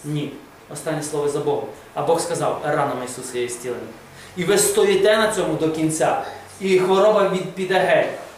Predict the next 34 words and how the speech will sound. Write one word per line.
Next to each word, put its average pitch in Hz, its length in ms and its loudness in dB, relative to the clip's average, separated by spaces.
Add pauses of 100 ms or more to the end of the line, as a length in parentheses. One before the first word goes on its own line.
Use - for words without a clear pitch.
(100)
У - 20 -8
нас 180 260 -2
був 220 180 0
цей 202 120 0
випадок. 202 380 2
Я 170 60 2
вам 185 120 2
розказував, 185 540 2
коли 165 260 0 (440)
чоловік 175 280 -2
був 165 220 -2
хворий 165 280 2
раком. - 280 2 (320)
І 151 40 -6
лікарі 180 300 0
сказали, 180 420 2
що 180 160 -2
він 180 260 -2 (680)
помре 170 380 2
за 156 60 2
два 170 180 2
тижні. 175 380 2
Його 165 160 -2
жінка 180 240 -2
попросила 175 480 -2
приїхати 175 440 -4
до 156 100 -4
мене, 160 300 -2 (280)
мене 165 380 -2 (200)
за 147 120 -6
нього 185 220 2
помолитись 170 540 -2
в 156 40 -6
лікарню. 160 360 0